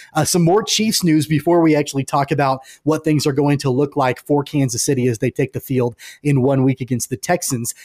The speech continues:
And this goes back to the, what we were just talking about with the culture of the Chiefs and that organizational stability the Chiefs have signed Andy Reid and Brett Veach to extensions through the year twenty twenty-five. Um, that's,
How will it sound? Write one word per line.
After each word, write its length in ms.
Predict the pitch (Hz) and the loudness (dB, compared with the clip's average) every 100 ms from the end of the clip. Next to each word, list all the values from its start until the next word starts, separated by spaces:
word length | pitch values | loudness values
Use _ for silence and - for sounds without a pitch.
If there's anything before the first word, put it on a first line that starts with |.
| - | -4
And 160 | 156 | 0
this 100 | 202 | 0
goes 220 | - 247 165 | 2 0 0
back 260 | 208 214 | -2 -2
to 120 | - 190 | -4 0
the, 100 | 185 | 2
what 200 | 190 202 | 0 2
we 100 | 190 | 0
were 60 | |
just 200 | 160 175 | 0 -2
talking 320 | 170 170 175 | -2 0 2
about 240 | 143 147 156 | 2 2 0
with 140 | 139 | -2
the 60 | - | -6
culture 680 | - 175 190 - 147 127 - - - | -2 0 0 0 2 0 -2 -12 -4
of 180 | 160 139 | -2 0
the 120 | 143 | 0
Chiefs 520 | 139 - 180 139 123 - 165 | 0 -2 0 0 0 -2 0
and 300 | 147 135 131 | 2 2 2
that 200 | 139 - | 0 0
organizational 840 | 151 165 190 156 147 143 - 143 131 | 0 2 2 2 2 0 0 0 0
stability 760 | - 131 147 156 147 113 110 - - - | -2 -2 0 2 0 -2 -10 -16 -20 -4
the 100 | 147 | -2
Chiefs 320 | - 175 156 | 0 -2 0
have 140 | 151 - | 0 0
signed 420 | - 135 135 143 156 | 0 2 0 -2 0
Andy 340 | 165 190 196 | 0 2 2
Reid 360 | 156 165 160 - | 2 2 0 0
and 240 | 151 170 147 | 0 0 2
Brett 300 | 151 151 117 | 2 2 -2
Veach 420 | 135 131 117 - - _ | -2 -2 -2 -8 -14 _
to 140 | - 151 | 0 0
extensions 720 | - - 185 175 143 127 - | 2 0 0 2 0 0 -2
through 320 | - 139 160 | -2 0 2
the 100 | 156 | 2
year 220 | 139 143 143 | 2 2 2
twenty 400 | - 147 135 131 | -2 -2 0 -2
twenty-five. 760 | - 123 117 - 120 113 113 - - - - | -2 -4 -2 0 2 0 -2 -10 -20 -20 -4
Um, 400 | 143 135 131 135 - | 0 0 0 -4 -8
that's, 560 | 127 117 175 - - | -6 0 0 0 -4